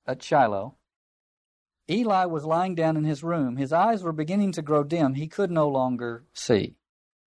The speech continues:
which is why you would have a be-, boy read to you, right, in the Eliot poem. The lamp of God had not yet gone out, however, and Samuel was lying in the sanctuary of Yahweh where the ark of God was, when Yahweh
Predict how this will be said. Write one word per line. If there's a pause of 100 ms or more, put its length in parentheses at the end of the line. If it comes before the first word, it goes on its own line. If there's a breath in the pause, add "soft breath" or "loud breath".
(300)
which
is
why
you
would
have
a
be-,
boy
read
to
you,
right, (600)
in
the (160)
Eliot
poem. (1160)
The
lamp
of
God
had
not
yet
gone
out,
however,
and
Samuel
was
lying
in
the
sanctuary
of
Yahweh
where
the
ark
of
God
was,
when
Yahweh